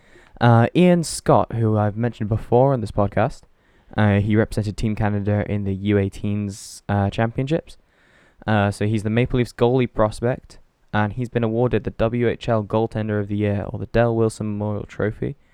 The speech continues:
and he's currently in net for the Prince Albert Raiders in the finals. Uh, he had a point, uh, he had a nine three two save percentage and a one point eight three goals against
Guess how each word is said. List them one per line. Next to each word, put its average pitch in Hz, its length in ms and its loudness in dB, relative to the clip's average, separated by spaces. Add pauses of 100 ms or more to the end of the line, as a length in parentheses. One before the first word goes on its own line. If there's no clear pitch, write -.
(380)
and - 80 -6
he's 104 100 -2
currently 117 380 -2
in 104 100 -2
net 107 200 -4
for - 60 -10
the - 60 -6
Prince - 360 -8
Albert 110 320 -2
Raiders 113 340 -4
in 104 160 -8
the 101 80 -8
finals. 131 460 -6 (760)
Uh, 104 240 2
he 113 100 0
had 107 120 0
a 98 60 -2
point, - 380 -2
uh, 98 280 0
he 120 100 -2
had 107 100 0
a 101 60 -4
nine 135 220 0
three 135 160 -4
two 117 300 -2
save 101 260 -4
percentage 104 580 -4 (320)
and 98 140 2
a - 20 6
one 110 220 4
point 107 240 -4
eight 110 180 -2
three 107 240 0
goals 101 320 0
against 101 320 -4